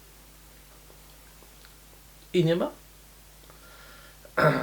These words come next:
To mi się nie podoba. Mm, ogólnie ostatnio rzadko Bulldogowi się udają jakieś dobre piwa, które naprawdę są wybitne.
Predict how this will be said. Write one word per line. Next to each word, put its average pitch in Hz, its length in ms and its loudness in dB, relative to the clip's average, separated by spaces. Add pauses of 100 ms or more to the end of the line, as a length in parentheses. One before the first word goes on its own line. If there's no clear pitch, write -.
(160)
To 147 120 2
mi 131 100 0
się 123 100 -6
nie 107 100 -6
podoba. 151 460 2 (680)
Mm, 127 300 -4 (960)
ogólnie 131 720 2
ostatnio 117 580 -6 (880)
rzadko 123 720 2 (100)
Bulldogowi 117 520 -2
się 113 140 -4
udają 104 320 0
jakieś 101 260 -8
dobre 123 320 4
piwa, 143 380 -4 (400)
które 123 140 -2
naprawdę 120 480 2
są 107 240 -6
wybitne. 117 560 -6